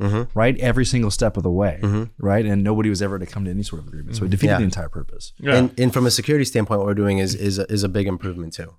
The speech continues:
Speaker 1: So, you know, it, it, it checks the, it's a, it's a, a huge enhancement. And, and I think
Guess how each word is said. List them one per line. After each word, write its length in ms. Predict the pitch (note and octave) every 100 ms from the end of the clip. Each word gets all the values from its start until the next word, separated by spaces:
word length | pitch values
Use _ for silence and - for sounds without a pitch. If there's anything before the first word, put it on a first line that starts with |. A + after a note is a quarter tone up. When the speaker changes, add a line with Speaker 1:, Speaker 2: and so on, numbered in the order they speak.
| -
Speaker 1:
So, 360 | - G2 F#2+ G2
you 140 | G#2
know, 80 | F2+
it, 180 | F#2+ -
it, 240 | G#2+ -
it 280 | G#2+ G2+ -
checks 240 | C3+ C#3
the, 240 | - F#2 F#2+ - - - - - -
it's 200 | A#2+ B2
a, 140 | A#2
it's 160 | A2 A2+
a, 140 | G#2+
a 160 | G#2 G2+
huge 320 | - D3+ B2+
enhancement. 500 | G#2+ G2 G2+ F#2+ F2+
And, 140 | F2+
and 120 | F#2 G2
I 60 |
think 320 | F#2+ A#2 G#2+